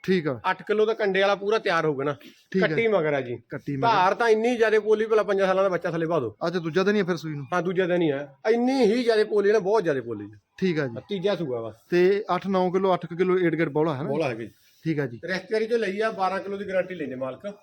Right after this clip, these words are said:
Speaker 1: ਠੀਕ ਆ ਜੀ।
Speaker 2: ਹਾਂਜੀ।
Speaker 1: ਮਗਰ ਬੱਚਾ ਦੋਸਤੋ ਬਿਲਕੁਲ ਨਾੜੂ ਜਿਹੜਾ ਹੈਗਾ, ਤੁਸੀਂ ਨਾਲ ਵੇਖੋ, ਚੈੱਕ ਕਰ ਲਓ ਜੀ। ਕੱਟੀ ਜਿਹੜੀ ਆ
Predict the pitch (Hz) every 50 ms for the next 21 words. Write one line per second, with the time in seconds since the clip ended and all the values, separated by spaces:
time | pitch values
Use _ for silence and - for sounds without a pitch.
0 | _ _ - 160 151 135 127 123 110 110 104 110 107 104 104 _ _ _ _ _
1 | _ _ _ _ _ _ _ _ _ _ _ _ _ _ - - - - - -
2 | 139 151 170 185 214 202 190 180 - 214 208 202 202 190 - - 196 175 190 190
3 | 190 196 185 175 160 160 165 170 180 175 175 160 156 147 156 156 151 151 135 160
4 | 156 143 139 143 143 139 139 143 - - - 117 - _ _ _ _ _ _ _
5 | _ _ _ _ _ _ _ - 170 170 165 160 151 135 117 123 120 113 107 -
6 | 175 170 - 196 190 175 160 165 156 147 139 135